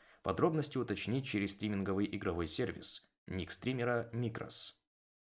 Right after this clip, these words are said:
Боги этого мира призывают всех пришедших оказать помощь в защите этого малого и молодого государства. Империя уже не раз показывала всему миру,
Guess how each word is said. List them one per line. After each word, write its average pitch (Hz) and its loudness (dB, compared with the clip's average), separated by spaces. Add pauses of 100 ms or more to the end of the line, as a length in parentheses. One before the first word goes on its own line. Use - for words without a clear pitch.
(220)
Боги 98 6
этого 87 4
мира 85 0 (300)
призывают 135 8
всех 151 4
пришедших 151 4
оказать 117 4
помощь 127 4
в 110 2
защите 107 2
этого 90 0
малого 123 6
и 113 0
молодого 95 4
государства. 95 2 (380)
Империя 190 6
уже 156 6
не 175 6
раз 165 6
показывала 98 4
всему 95 0
миру, 110 2